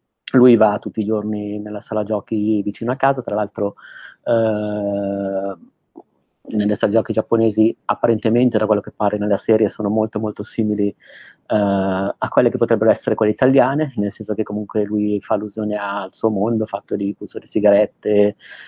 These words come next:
eh, di bulli che arrivano, ti inseriscono la moneta e ti sfidano, insomma è uno scenario anche molto comune. Sta di fatto che lui a un certo punto, durante la partita di Street Fighter due, viene sfidato da un misterioso concorrente, lui è fortissimo, e viene battuto,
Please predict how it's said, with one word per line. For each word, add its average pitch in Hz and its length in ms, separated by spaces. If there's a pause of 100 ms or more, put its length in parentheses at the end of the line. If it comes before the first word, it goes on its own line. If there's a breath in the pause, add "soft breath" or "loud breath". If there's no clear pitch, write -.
(140 loud breath)
eh, 101 560
di 104 120
bulli 110 380
che 117 120
arrivano, 110 480
ti - 80
inseriscono 107 480
la 107 60
moneta 107 280
e 104 40
ti 113 120
sfidano, 110 760
insomma 104 440
è 107 140
uno 117 160
scenario 113 360
anche 110 220
molto 113 260
comune. 123 520 (500 loud breath)
Sta - 180
di 170 100
fatto 156 200
che 135 100
lui 135 100
a - 20
un 104 80
certo 143 240
punto, 110 580
durante 104 380
la 107 60
partita 110 260
di 98 60
Street - 180
Fighter 110 280
due, 123 160
viene 107 200
sfidato 113 540
da 98 800
un 117 120
misterioso 110 460
concorrente, 107 720
lui 107 140
è - 20
fortissimo, 123 640
e 147 40
viene 104 180
battuto, 104 580